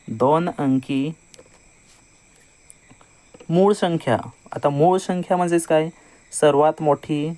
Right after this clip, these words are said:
दोन अंकी मूळ संख्या. मूळ संख्या म्हणजेच काय? ज्याला फक्त त्याच संख्येने भाग जातो, अशाला काय म्हटलं, म्हटलं जातं? मूळ संख्या. यां-, यातील फरक किती?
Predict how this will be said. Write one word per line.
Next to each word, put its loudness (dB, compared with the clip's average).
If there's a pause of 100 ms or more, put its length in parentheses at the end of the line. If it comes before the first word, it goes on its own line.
(140)
दोन 0
अंकी -4 (260)
मूळ 2
संख्या. -4 (460)
मूळ 4
संख्या 0
म्हणजेच -4
काय? 0
ज्याला 2
फक्त -4 (200)
त्याच 2
संख्येने 0 (420)
भाग 2
जातो, 2 (720)
अशाला 0
काय 2
म्हटलं, 0
म्हटलं 0
जातं? 2 (200)
मूळ 2
संख्या. -2
यां-, 2 (480)
यातील 0 (120)
फरक 4 (680)
किती? 0